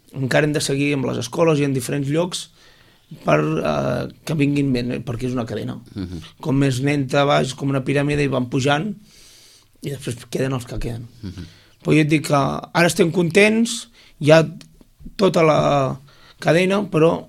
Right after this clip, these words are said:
Speaker 1: s'ha d'intentar millorar, perquè, clar, com et deia, estar al top és tindre que cada categoria dos, tres equips.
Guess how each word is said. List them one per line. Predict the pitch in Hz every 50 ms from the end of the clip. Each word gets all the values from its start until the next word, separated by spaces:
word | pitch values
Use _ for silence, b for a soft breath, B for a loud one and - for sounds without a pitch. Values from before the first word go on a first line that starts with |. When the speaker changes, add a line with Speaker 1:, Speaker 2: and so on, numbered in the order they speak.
| - 151
Speaker 1:
s'ha | - 147
d'intentar | 143 143 131 147 143 131 - 139
millorar, | 143 143 143 147 147 147 151 160 156
perquè, | 151 135 117 - 120
clar, | 135 131 131 135 127 120 120
com | 117 - 131 123
et | 123 135
deia, | 135 139 135 123 120 120 120 - 120 117
estar | 117 - - 147
al | 147 127 117
top | 156 170 185 180 - B B B B B B B
és | - - -
tindre | - - 151 143 139 131 117
que | - -
cada | - 147 147 147
categoria | 131 143 143 131 143 147 151 156 160 170 170 175 180 175 - - _ _ _ _ -
dos, | 175 147 139 - -
tres | 123 120 113
equips. | 117 117 - - - - -